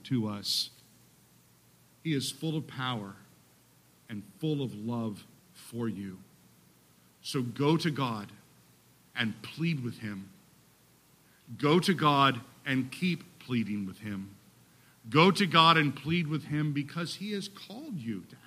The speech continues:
ask him. Go to God and ask him in such a way that it might bring him glory and work for your good and for the good of others.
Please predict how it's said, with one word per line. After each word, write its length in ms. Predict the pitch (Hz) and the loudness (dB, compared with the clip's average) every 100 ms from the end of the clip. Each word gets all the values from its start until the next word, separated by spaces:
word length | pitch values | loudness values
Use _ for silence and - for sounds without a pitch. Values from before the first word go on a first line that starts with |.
| 110 | -12
ask 220 | 113 - | -8 -8
him. 80 | 101 87 _ _ _ _ _ - _ _ _ _ - | -8 -20 _ _ _ _ _ -20 _ _ _ _ -2
Go 120 | 240 | 0
to 100 | 302 | 2
God 280 | 277 269 269 | 4 6 6
and 140 | 247 | 4
ask 380 | 214 247 254 - | 6 6 6 4
him 100 | 180 | 4
in 140 | 175 | 2
such 260 | - 269 269 | 0 -4 -4
a 60 | |
way 320 | 247 254 208 135 - - | -2 2 2 2 -4 2
that 100 | 226 | 4
it 60 | |
might 280 | 226 220 165 | 6 4 4
bring 220 | 180 247 | 4 8
him 220 | 233 240 190 | 8 8 6
glory 480 | 208 277 254 190 | 2 6 6 8
and 180 | 180 196 | 6 6
work 220 | 233 254 | 4 2
for 160 | - 247 | 0 2
your 180 | 233 254 | 4 4
good 320 | 190 277 247 | 4 6 8
and 140 | 214 | 6
for 80 | 240 | 4
the 80 | 233 | 0
good 260 | 185 285 311 | -2 0 0
of 160 | 269 | 2
others. 400 | 262 320 294 196 | 6 8 8 6